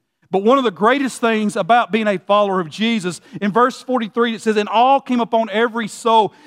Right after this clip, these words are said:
and many wonders and signs were being done through the apostles, and all who believed were, were together and had all things in common."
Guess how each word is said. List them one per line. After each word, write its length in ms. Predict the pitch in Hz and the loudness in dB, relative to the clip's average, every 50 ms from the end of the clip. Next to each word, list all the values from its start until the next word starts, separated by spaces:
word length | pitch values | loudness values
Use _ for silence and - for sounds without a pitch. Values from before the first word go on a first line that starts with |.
| 214 - | -6 -2
and 140 | 220 226 | 2 2
many 240 | 240 269 285 294 277 | 4 4 4 2 2
wonders 540 | 262 233 233 240 254 277 269 269 269 254 202 | 2 2 2 4 4 4 2 2 -2 -2 -2
and 160 | 220 220 202 | -4 -6 -6
signs 440 | - - - 240 247 254 254 247 175 | -6 -2 0 2 4 4 2 0 0
were 140 | 208 226 220 | -2 -6 -4
being 220 | 190 240 233 220 | -2 -2 -2 0
done 260 | 190 233 240 254 247 | 2 2 2 2 0
through 160 | - 254 247 240 | 0 -2 -2 -2
the 80 | 233 | -2
apostles, 580 | 220 202 - - 240 247 254 240 - 262 247 196 _ - - 202 - | -2 -4 0 2 4 4 4 4 2 -2 -2 -2 _ -18 -18 -4 -4
and 140 | 233 233 | 0 4
all 300 | 220 240 285 311 302 269 | 4 6 8 6 6 6
who 100 | 254 269 | 4 0
believed 400 | 262 220 254 254 262 277 269 262 | 0 0 0 2 2 2 0 0
were, 240 | 247 262 254 240 175 _ _ _ _ - | 2 2 2 2 0 _ _ _ _ 2
were 220 | 190 233 247 247 | 4 4 4 4
together 440 | - - 233 196 175 226 254 254 247 | 2 -4 -8 -2 0 2 2 2 2
and 60 | 214 | 2
had 160 | 220 226 233 | 0 0 0
all 340 | 202 202 240 262 269 269 269 | 2 2 4 6 6 4 4
things 380 | - _ 262 254 254 247 202 226 | 2 _ -2 0 0 0 0 -2
in 100 | 233 - | -4 -2
common." 580 | - 220 240 269 269 254 240 196 170 156 147 | 0 2 2 4 4 2 0 -2 -6 -12 -16